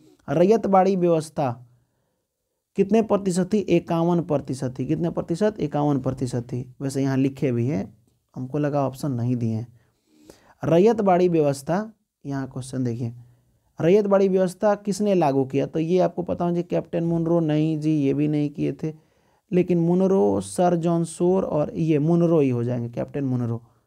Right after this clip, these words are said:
ठीक है, एकदम हंड्रेड परसेंट मुनरो ही होगा। दक्कन का विद्रोह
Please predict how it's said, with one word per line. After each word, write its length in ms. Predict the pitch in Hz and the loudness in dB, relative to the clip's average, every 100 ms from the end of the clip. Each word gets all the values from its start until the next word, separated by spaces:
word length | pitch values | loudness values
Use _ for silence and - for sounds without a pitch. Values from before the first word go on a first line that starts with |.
| _ _ _ | _ _ _
ठीक 140 | 135 160 | -6 0
है, 180 | 190 127 - _ _ _ _ _ _ - _ 143 | 0 -2 -10 _ _ _ _ _ _ -20 _ -6
एकदम 380 | 139 180 190 | 0 2 4
हंड्रेड 300 | 160 170 185 | 2 2 0
परसेंट 260 | 185 175 202 | -2 -4 0
मुनरो 360 | 156 139 139 139 | 0 0 0 0
ही 100 | 127 | 0
होगा। 260 | 117 120 - _ _ _ _ _ - | -2 -6 -10 _ _ _ _ _ -8
दक्कन 520 | 151 208 208 254 254 | 4 4 4 0 2
का 140 | 247 208 | 4 2
विद्रोह 600 | 180 175 156 165 143 127 | 4 0 2 2 2 -2